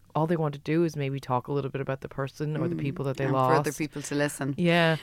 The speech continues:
Speaker 2: And also, I mean, it's a very, very open, honest interview. Kathleen was incredibly open with us. And I think a lot of people, if you talk to people about losing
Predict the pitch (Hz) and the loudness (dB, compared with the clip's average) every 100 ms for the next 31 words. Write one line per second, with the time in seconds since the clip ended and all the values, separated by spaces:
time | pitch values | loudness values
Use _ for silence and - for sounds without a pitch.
0 | - - 175 165 190 190 185 170 - 185 | 0 4 6 6 6 6 4 4 2 4
1 | 190 180 185 180 185 180 165 170 165 160 | 4 2 4 8 8 6 6 6 8 4
2 | 147 170 - 165 151 160 - _ _ - | 4 2 4 2 2 -4 -20 _ _ 4
3 | 170 165 151 - - - - 151 151 147 | 6 6 4 -2 -10 -12 -4 -2 -2 -2
4 | 147 143 143 143 - - 143 160 156 156 | -2 0 0 -4 -10 -14 -4 -2 0 0
5 | 143 143 - 185 165 151 160 151 143 - | 0 -4 2 4 4 2 2 2 -2 -8
6 | - - - - - - - _ 202 202 | -16 -16 -18 -20 -20 -20 -20 _ 6 6
7 | 202 175 170 185 202 - - - - 170 | 6 4 6 8 6 2 -6 -6 4 6
8 | 165 165 147 - 190 220 202 - - 202 | 8 6 0 0 2 4 4 2 4 6
9 | 202 190 185 180 165 156 143 151 147 156 | 8 6 2 2 4 6 4 0 0 -2
10 | - - 156 151 143 139 - 151 151 143 | -2 -8 -4 -2 2 2 2 0 0 0
11 | 147 151 | 0 0